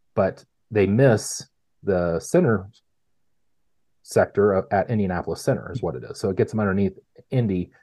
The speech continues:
straight into the side of Columbus Approach's airspace. So I, I issue that, that clearance, the pilot takes it back. And the one thing that controllers are very good at is noticing when things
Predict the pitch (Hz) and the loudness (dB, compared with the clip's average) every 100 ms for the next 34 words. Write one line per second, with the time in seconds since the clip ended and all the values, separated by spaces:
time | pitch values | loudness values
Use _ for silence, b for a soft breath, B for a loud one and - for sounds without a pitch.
0 | b _ - 117 104 101 101 101 - - | b _ -2 2 2 2 -2 -2 -6 -2
1 | 117 95 82 - - 87 82 - _ _ | 2 2 2 -2 -2 -4 -4 -10 _ _
2 | _ - 101 87 - 87 - 147 165 - | _ -6 -4 -4 -6 -8 -2 -2 -2 -8
3 | - - _ _ _ _ _ _ _ 165 | -16 -20 _ _ _ _ _ _ _ 4
4 | 185 156 139 185 185 - 151 143 139 135 | 6 6 4 4 4 4 4 6 4 -2
5 | _ _ 127 120 - 95 110 - 113 98 | _ _ 0 0 0 0 -2 -4 -2 0
6 | 98 101 90 - 135 76 - 110 123 190 | 0 -2 -6 -6 -6 -6 -4 -2 2 2
7 | 220 156 131 101 - - 123 98 82 85 | 2 -2 0 -2 -6 -2 2 2 0 2
8 | 117 127 90 92 101 80 127 - - b | 4 4 2 4 6 6 0 -6 -14 b
9 | b b - 95 90 90 - - 107 127 | b b -4 -2 -2 -4 -10 -2 4 4
10 | 127 - 104 98 98 92 107 107 104 95 | 4 0 -2 0 0 0 0 2 0 -2
11 | - | -8